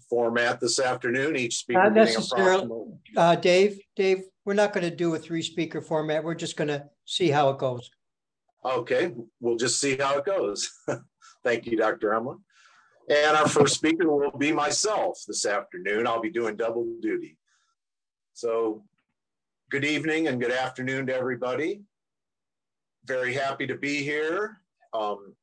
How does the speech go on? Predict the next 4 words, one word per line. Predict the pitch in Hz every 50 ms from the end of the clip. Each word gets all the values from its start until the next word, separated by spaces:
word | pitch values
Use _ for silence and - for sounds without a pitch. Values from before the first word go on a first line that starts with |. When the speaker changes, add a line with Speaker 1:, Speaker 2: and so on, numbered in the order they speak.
| _ _ _ _ _ _ _ _ _ _ _ _ _ _ _ _ _ _ _ _ _ _ _ _ _ _ _ _ _ _ _ -
Speaker 1:
coming | - 147 139 135 139 135 - 131 131
out | 131 135 139 139
of | 139 135 -
the, | 123 123 123 120 117 117 113 110